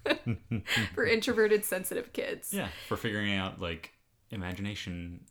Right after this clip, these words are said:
Speaker 2: has its own little area, and then you go back to Mister Rogers, and he's gonna give you the life lesson.
Speaker 1: And you know what? I think he and Brené Brown would be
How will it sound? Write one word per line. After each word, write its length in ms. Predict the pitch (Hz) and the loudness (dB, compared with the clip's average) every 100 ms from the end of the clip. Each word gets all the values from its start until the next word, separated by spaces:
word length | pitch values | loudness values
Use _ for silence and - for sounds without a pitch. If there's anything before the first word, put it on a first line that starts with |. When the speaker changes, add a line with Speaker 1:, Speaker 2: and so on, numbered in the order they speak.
| - | -14
Speaker 2:
has 240 | 92 92 87 | -8 -8 -6
its 120 | - | -6
own 220 | 98 95 | -4 -4
little 200 | 95 95 | -4 -6
area, 380 | - 104 87 85 87 | -8 -6 -6 -8 -8
and 140 | 90 85 | -8 -8
then 100 | 87 | -8
you 80 | 87 | -8
go 140 | 101 | -8
back 240 | 95 92 | -8 -10
to 100 | - | -10
Mister 220 | 101 - 104 | -10 -8 -8
Rogers, 340 | 113 98 87 | -8 -10 -10
and 80 | 87 | -8
he's 120 | 85 | -8
gonna 140 | 98 | -6
give 140 | 95 98 | -4 -2
you 60 | |
the 80 | 104 | -4
life 240 | 104 107 117 | -6 -10 -10
lesson. 420 | 127 117 - - - - | -10 -6 -8 -10 -16 -6
Speaker 1:
And 140 | 247 | -2
you 100 | 269 | 0
know 100 | 285 | 0
what? 240 | 294 320 302 | 0 -2 -2
I 60 | 240 | -4
think 200 | 294 311 | -6 -2
he 160 | 302 | 0
and 80 | 311 | 0
Brené 280 | 285 220 202 | 0 -2 -2
Brown 260 | 196 190 180 | -2 -4 -4
would 160 | 196 | -8
be 180 | 185 - | -10 -12